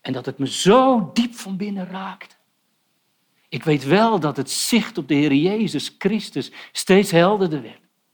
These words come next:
Ik ontdekte dat het steeds minder in mezelf zat en dat ik meer verloren was dan ik dacht. En ik ontdekte dat, dat God het in de doop al zo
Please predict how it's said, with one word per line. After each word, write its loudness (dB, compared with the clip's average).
Ik -4
ontdekte 2
dat 0
het -10
steeds 2
minder 6
in 2
mezelf -2
zat -2
en -2
dat 2
ik -8
meer 6
verloren 4
was -2
dan -2
ik -8
dacht. -6
En -10
ik -12
ontdekte -4
dat, -12
dat -12
God -4
het -12
in -2
de -8
doop 0
al -12
zo -2